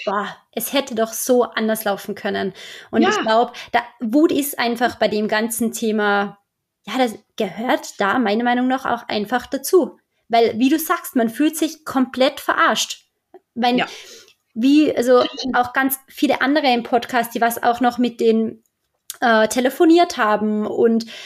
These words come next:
Speaker 1: alles hat gepasst
Speaker 2: Ja.
Speaker 1: und so. Und dann machen die das. Also
Speaker 2: Ja.
Speaker 1: da,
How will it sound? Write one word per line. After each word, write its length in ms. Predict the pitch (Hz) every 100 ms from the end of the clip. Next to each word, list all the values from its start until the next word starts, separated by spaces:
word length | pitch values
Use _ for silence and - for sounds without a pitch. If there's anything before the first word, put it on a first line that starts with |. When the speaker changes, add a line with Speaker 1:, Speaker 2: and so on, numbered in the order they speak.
| - -
Speaker 1:
alles 400 | 294 320 320 247
hat 180 | 254
gepasst 460 | 254 254 240 254 -
Speaker 2:
Ja. 60 | 254
Speaker 1:
und 100 | 233
so. 180 | 247
Und 320 | 233 220 190 254
dann 160 | 320
machen 320 | 311 330 311
die 100 | 208
das. 420 | 202 202 - - - _
Also 260 | - 233 214
Speaker 2:
Ja. 140 | 214 -
Speaker 1:
da, 260 | 220 233